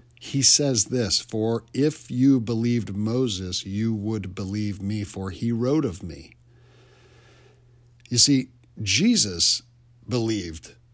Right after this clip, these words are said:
Moses because Jesus was there at the creation. Jesus knows that what Moses wrote of was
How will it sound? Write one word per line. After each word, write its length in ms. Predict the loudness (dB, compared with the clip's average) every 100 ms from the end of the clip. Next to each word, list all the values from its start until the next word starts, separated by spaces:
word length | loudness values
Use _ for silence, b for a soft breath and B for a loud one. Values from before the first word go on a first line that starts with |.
| -10
Moses 760 | -4 -2 -2 -4 -6 -8 -10 -10
because 420 | -6 -2 0 -2 -6 _ _
Jesus 400 | -2 0 2 2
was 160 | 0 0
there 440 | 2 2 0 -4 -10 -8
at 140 | -8
the 100 | -8
creation. 760 | -8 -6 -6 -6 -8 -10 -14 -20 _
Jesus 640 | -4 2 4 4 2 0 -2 -8
knows 800 | -4 0 0 0 -4 -4 -4 -4 -12 _ b b b b _ _
that 360 | -6 -4 -4 -6
what 240 | -8 -4
Moses 600 | 0 4 4 4 2 0
wrote 360 | -2 0 0 -2
of 340 | -6 -12 -16 -20 b b b b _ -6
was 440 | -2 0 0 -2